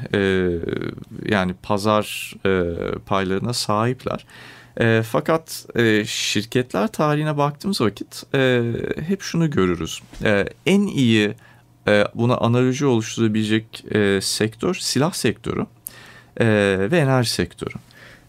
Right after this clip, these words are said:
E, bu İkinci Dünya Savaşı'nın sonunda özellikle Amerika İkinci Dünya Savaşı'nı kazandıktan sonra o dönemde Eisenhower şunu demişti. "Tamam biz kazandık bu savaşı ama devletlerden çok daha güçlü silah şirketlerimiz var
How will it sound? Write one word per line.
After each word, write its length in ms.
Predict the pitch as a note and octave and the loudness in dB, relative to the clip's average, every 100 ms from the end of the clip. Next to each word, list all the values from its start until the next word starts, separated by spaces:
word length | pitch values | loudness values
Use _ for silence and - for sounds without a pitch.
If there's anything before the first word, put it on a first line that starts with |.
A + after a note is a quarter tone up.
| - | 0
E, 340 | G2+ F#2 F2 - G#2 | 2 2 0 -2 -4
bu 260 | C#3 F3+ - - - - E2 | 0 2 2 -4 -10 -8 -6
İkinci 520 | D#2 - A2 C#3 C#3+ | -4 -4 -4 -2 0
Dünya 260 | C3 C#3+ D#3+ | 0 0 0
Savaşı'nın 460 | - B2 A#2+ - | 0 0 0 -4
sonunda 580 | C3 - G#2 F#2 F2 E2+ | -6 -2 0 2 0 -2
özellikle 460 | F2+ A2 A2 A2 G#2 | -2 -2 -2 -2 0
Amerika 460 | A2 A2 A2 G2 F#2 _ _ _ - _ - | 2 0 0 -2 -2 _ _ _ -20 _ -20
İkinci 260 | - G2+ G2+ | -4 -2 2
Dünya 160 | G#2+ | 0
Savaşı'nı 360 | A2 G#2 F#2+ F2+ | 0 -2 -2 -4
kazandıktan 640 | G2 F#2+ G2 G2+ - F#3 G#3 | -2 0 -2 -2 -6 -2 -2
sonra 360 | - G2+ E2 - - - - _ | 0 0 0 -6 -20 -20 -20 _
o 140 | F#3 F#3+ | -2 0
dönemde 320 | D3 A#2 A2+ - | 2 2 2 2
Eisenhower 440 | D#3 D#3 D3 D3 F3 | 2 2 0 0 -2
şunu 320 | - D3 D3 | -4 -2 2
demişti. 320 | G2 E2 - | 0 0 -4
"Tamam 280 | - C3 B2 | -2 0 0
biz 100 | A#2 | -2
kazandık 760 | - G#2+ G#2+ A2+ C#3+ - - - - | -2 0 2 0 -2 -6 -14 -14 -6
bu 80 | |
savaşı 500 | G2+ - F2+ F#2 - | -4 -2 -2 -2 -2
ama 280 | D#4+ D3 E2 - - - - - _ - | 0 0 -2 -4 -20 -20 -20 -20 _ -12
devletlerden 800 | G2+ A2+ A#2 D3+ D#3+ F3 F3+ | 0 2 2 0 0 0 0
çok 300 | F3+ - F#3+ | -2 -4 -4
daha 180 | D3 A#2 | 0 2
güçlü 500 | A2 G2+ A2 A2 - | 0 -2 -4 -4 -4
silah 320 | - D3 C#3+ | -4 0 0
şirketlerimiz 720 | B2+ - - F#2 - F2 E2+ E2 | -2 -6 -4 -4 -2 -2 -2 -2
var 120 | D#2+ | -2